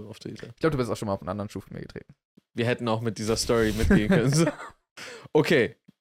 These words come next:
Speaker 1: Haben wir vier oder fünf Sachen durch? Ich glaub, wir haben debunked, dass ich jemals was zerstört
Speaker 2: Ja.
Speaker 1: hab.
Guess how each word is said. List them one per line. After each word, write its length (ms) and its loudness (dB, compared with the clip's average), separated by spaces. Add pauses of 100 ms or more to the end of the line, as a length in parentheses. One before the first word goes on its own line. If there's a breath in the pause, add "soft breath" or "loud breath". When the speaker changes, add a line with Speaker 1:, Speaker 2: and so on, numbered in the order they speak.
(460)
Speaker 1:
Haben 180 2
wir 100 6
vier 260 4
oder 140 6
fünf 220 0
Sachen 260 2
durch? 220 4
Ich 60 -10
glaub, 320 4 (680)
wir 160 2
haben 240 0
debunked, 420 2
dass 160 2
ich 140 -2
jemals 320 2
was 140 -2
zerstört 400 2
Speaker 2:
Ja. 60 -2
Speaker 1:
hab. 100 -16